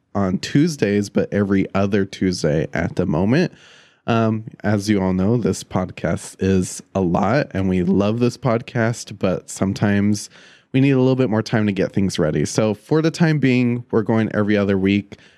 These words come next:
We're not saying that's permanent. We don't really know. Um, but, you know, we're still gonna be giving you some really quality episodes, and we're really excited about that.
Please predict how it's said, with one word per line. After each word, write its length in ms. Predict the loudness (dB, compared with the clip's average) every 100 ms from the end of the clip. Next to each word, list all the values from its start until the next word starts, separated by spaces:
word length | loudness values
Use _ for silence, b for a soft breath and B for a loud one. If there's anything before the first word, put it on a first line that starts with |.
| b
We're 140 | 0 2
not 300 | 2 0 -2
saying 320 | -2 0 0
that's 160 | -2
permanent. 500 | -2 0 2 2 0
We 100 | 0 -2
don't 160 | 0
really 260 | 0 2 2
know. 460 | 2 2 2 0 -6 _ _ _ _ _ -4
Um, 600 | 0 2 2 2 0 -2 _ _
but, 320 | -2 0 0
you 80 | 0
know, 100 | 0
we're 140 | 0
still 180 | 0 0
gonna 80 | 0
be 120 | 0
giving 260 | 0 0 2
you 340 | 2 2 2 -2
some 260 | -2 -2 0
really 340 | 2 2 2
quality 600 | -2 -4 0 0 0 0
episodes, 580 | -2 -4 -4 -2 0 0
and 80 | -2
we're 100 | -2
really 300 | 0 2 0
excited 500 | -2 -4 -2 0 -2
about 460 | 0 -2 -2 -4 -4
that. 340 | -2 -2